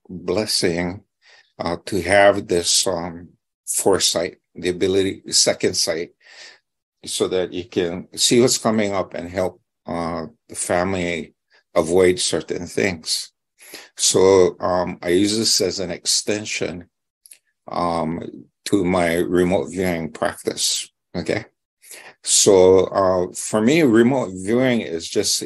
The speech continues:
a, uh, a way of practicing,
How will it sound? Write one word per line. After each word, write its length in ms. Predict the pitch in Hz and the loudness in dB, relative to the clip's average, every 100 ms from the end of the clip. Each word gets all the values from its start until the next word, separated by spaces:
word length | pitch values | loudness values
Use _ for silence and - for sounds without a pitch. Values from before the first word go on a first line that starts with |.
| - | -4
a, 400 | 95 95 90 82 _ _ _ _ _ - | -2 2 0 -2 _ _ _ _ _ -18
uh, 120 | 82 - _ _ _ _ - | -16 -16 _ _ _ _ -8
a 140 | 85 | -6
way 340 | 92 104 107 107 | 2 6 6 6
of 220 | - - | 0 -10
practicing, 800 | - 101 - 117 - 104 87 92 | -4 -4 -4 -6 -4 -4 -6 -12